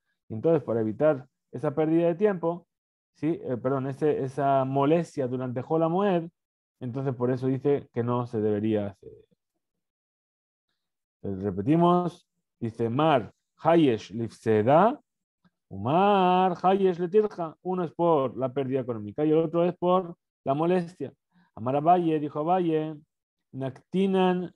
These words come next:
ilhot moed ilhot Shabbat. Nosotros aprendemos las alajot de Hol HaMoed de las alajot de Shabbat. Yesh mehem patura balasur. Hay algunas leyes que son patura balasur. Vimos que era el concepto de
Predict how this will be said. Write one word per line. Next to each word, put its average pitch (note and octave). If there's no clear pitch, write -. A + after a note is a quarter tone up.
ilhot D3+
moed D3
ilhot A#2+
Shabbat. G2+
Nosotros D#3+
aprendemos D3+
las B2+
alajot B2+
de C3
Hol C3+
HaMoed C3
de C#3+
las B2+
alajot C3
de C3+
Shabbat. A#2
Yesh D3+
mehem D3+
patura C3
balasur. G#2+
Hay C3+
algunas C#3+
leyes D#3+
que C#3
son E3+
patura F#3
balasur. D#3+
Vimos D#3
que -
era C#3+
el C3+
concepto C#3+
de D3